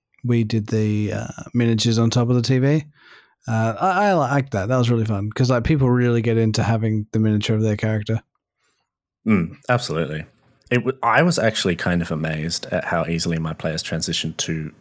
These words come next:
Speaker 2: completely virtual tokens. Um, and that let me, that lets me lean into a lot more of the improvisational stuff because, as I was describing
Speaker 1: Yeah.
Speaker 2: before, I can just quickly find a token and say, "Oh, this guy's here now."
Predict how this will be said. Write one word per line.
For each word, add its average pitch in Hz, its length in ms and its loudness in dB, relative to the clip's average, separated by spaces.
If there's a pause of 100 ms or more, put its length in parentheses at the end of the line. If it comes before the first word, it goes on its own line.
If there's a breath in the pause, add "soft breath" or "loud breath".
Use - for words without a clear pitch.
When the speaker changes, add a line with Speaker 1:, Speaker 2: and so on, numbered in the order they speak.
(240)
Speaker 2:
completely 85 440 -2
virtual 101 500 -4 (220)
tokens. - 680 -4 (640 loud breath)
Um, 69 420 -8 (960 soft breath)
and 107 100 2
that 104 140 2
let 78 140 -6
me, 92 120 -4 (120)
that 104 260 0
lets 98 340 -2
me 82 80 -2
lean 80 220 -4
into 80 320 -6
a - 20 -8
lot 73 220 -6
more 73 260 -8
of - 140 -10
the 69 360 -8 (140)
improvisational 78 1000 -8
stuff - 480 -6
because, 90 240 -4
as 85 140 -2
I 80 40 -8
was 76 100 -6
describing - 360 -4
Speaker 1:
Yeah. 110 80 2
Speaker 2:
before, 76 220 -4
I 76 80 -4
can 76 140 -10
just 78 180 -6
quickly - 260 -10
find 67 220 -10
a 78 40 -12
token - 360 -8
and 73 100 -8
say, 76 140 -2
"Oh, 78 100 -4
this - 180 -4
guy's - 220 -6
here 67 180 -8
now." 67 220 -10